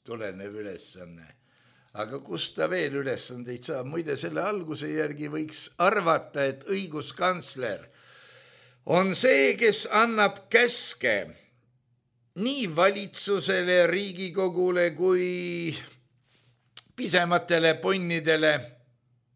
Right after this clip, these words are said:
ja ongi ainuvalitseja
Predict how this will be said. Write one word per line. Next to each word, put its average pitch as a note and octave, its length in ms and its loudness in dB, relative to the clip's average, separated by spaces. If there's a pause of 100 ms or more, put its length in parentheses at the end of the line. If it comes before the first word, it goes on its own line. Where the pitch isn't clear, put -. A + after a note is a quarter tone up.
(840)
ja D#3+ 500 4 (840)
ongi A3 840 2
ainuvalitseja G3+ 1600 2